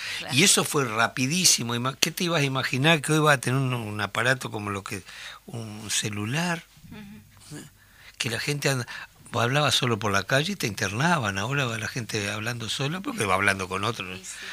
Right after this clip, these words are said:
Speaker 2: Es un avance tecnológico, y en el área de la música, imagínate también, del disco de, de vinilo pasamos al, a los cassettes, después al C D, ahora ya ni eso.
Speaker 1: Ujú.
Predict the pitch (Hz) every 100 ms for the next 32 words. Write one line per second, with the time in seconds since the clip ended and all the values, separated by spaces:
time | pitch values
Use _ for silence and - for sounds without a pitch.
0 | - - 151 190 131 120 113 135 175 -
1 | 151 - 104 101 117 - 160 156 131 127
2 | 120 101 98 98 101 127 139 107 92 92
3 | 107 - 143 - - - - - - 98
4 | 90 - 101 120 135 107 92 92 95 95
5 | 92 92 98 101 95 101 127 131 - 113
6 | 104 98 98 98 98 - - - - -
7 | 110 98 95 101 107 123 156 175 135 101
8 | - 120 120 101 92 87 - - - -
9 | - 95 - 92 - 143 170 202 127 -
10 | 117 95 - - 98 120 170 196 - -
11 | - - 95 107 95 95 87 117 147 -
12 | - - 214 190 -